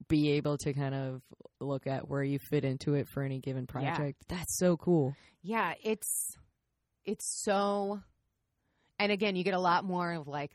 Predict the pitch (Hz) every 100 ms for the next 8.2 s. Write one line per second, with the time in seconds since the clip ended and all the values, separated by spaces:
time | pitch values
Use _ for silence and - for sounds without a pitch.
0 | - 143 139 143 143 151 156 - 156 -
1 | 160 156 - 151 147 143 135 135 165 143
2 | 156 180 202 - 185 196 226 233 175 147
3 | 143 143 143 143 143 135 - 202 220 226
4 | 226 240 277 302 277 240 226 233 208 240
5 | - 240 233 196 214 220 190 190 202 208
6 | 185 208 214 196 175 156 156 156 - 147
7 | 139 220 220 170 165 170 180 - 170 160
8 | 156 147